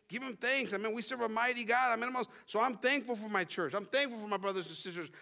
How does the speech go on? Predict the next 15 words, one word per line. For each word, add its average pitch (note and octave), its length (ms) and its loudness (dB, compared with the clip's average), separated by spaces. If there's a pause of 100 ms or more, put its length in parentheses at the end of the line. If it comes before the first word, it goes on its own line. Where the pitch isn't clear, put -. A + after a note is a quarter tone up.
(140)
I'm A3 140 4
thankful A#3 380 2
for A3 40 0
the, G3 100 -2
for G3 140 -4
the F3+ 100 2
place G#3+ 300 2
that G3+ 80 -6
we G#3 100 -4
can F#3+ 140 -6
come A3 320 2 (220)
and D3+ 140 -2
worship A3 340 4
the G3 80 0
Lord, G#3+ 400 2